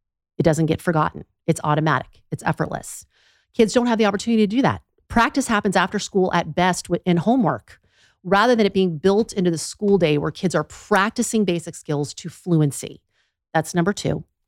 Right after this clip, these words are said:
Number three is pushing kids ahead based on age. So, like, kids go into second grade because they turn seven. They go into third grade 'cause they turn eight. And that's wrong,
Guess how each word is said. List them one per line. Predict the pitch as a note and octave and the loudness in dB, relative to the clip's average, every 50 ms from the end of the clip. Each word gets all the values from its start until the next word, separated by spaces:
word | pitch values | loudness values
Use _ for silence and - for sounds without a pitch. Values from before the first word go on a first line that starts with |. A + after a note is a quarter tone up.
| _ _ _ _ _ _ - | _ _ _ _ _ _ 0
Number | G#3 G#3 G3+ G#3+ | 0 2 2 2
three | G#3+ G#3 - - - C4+ D4+ F4 E4+ C4 G3 F#3 F3 - | 0 -2 -6 -8 -4 0 2 4 4 4 4 4 2 2
is | F#3 E3+ - | 2 0 0
pushing | - - - B3+ A#3 - C#4 C4 B3 | 0 0 0 0 0 0 -2 -4 -4
kids | - - A3 G3 F3+ | 0 0 0 0 2
ahead | F#3 F3 D#3 - F#3 F#3+ F3+ D#3 C#3+ C#3+ C#3+ | 0 -4 -2 -2 0 0 2 2 0 -2 -4
based | D3+ D#3+ D#3 D#3 - - | -2 -2 -2 -2 -2 -2
on | D#3+ D#3 D3 - _ - | 0 -2 -2 -2 _ -2
age. | F3 E3 D#3+ D3+ C#3+ C3 - - - - - - - - _ _ _ _ _ _ _ _ _ _ _ | 0 0 0 0 -2 -4 -6 -10 -12 -12 -10 -10 -10 -10 _ _ _ _ _ _ _ _ _ _ _
So, | _ - G3 | _ 2 2
like, | F3+ F3+ F3+ | 2 2 2
kids | - - G#3 F#3 - | 2 2 2 2 4
go | G#3+ G3+ G3 | 2 2 4
into | F#3+ F3+ F3 | 2 0 0
second | - - F#3+ F3 - E3+ | -2 -2 -4 -4 -4 -2
grade | D#3 E3+ E3 E3 E3 | 0 0 2 2 2
because | E3 D#3+ - E3+ D3 | 0 0 -2 0 0
they | D#3+ D#3+ | 0 -2
turn | D3+ - - D#3+ D#3+ | -2 -4 -4 -4 -4
seven. | D3+ - - - E3 D3+ - - - - - - - _ _ _ _ | -4 -2 0 0 0 0 0 -4 -10 -12 -16 -20 -20 _ _ _ _
They | - E3 | -2 0
go | E3+ E3+ | 2 2
into | E3+ D#3 | 2 0
third | D#3 - G3+ F#3+ F#3 E3+ | -2 0 0 0 2 2
grade | F3+ E3+ D#3+ | 0 0 -2
'cause | E3 - | -4 -8
they | - D#3 | -10 -12
turn | - - - D#3+ D3+ - _ _ - | -12 -10 -8 -8 -8 -8 _ _ -2
eight. | F#3 D#3+ - - - - - _ _ _ _ _ _ _ _ _ _ _ _ - | 0 0 -2 -6 -12 -18 -18 _ _ _ _ _ _ _ _ _ _ _ _ 0
And | G3 G3+ | 2 2
that's | G#3 G#3 G#3 - - | 2 0 -2 -6 -6
wrong, | F3 F3 F#3 F#3 F#3+ F#3 D#3+ C#3+ - - - - D3+ | 0 2 2 4 4 4 2 0 -2 -6 -10 -14 -10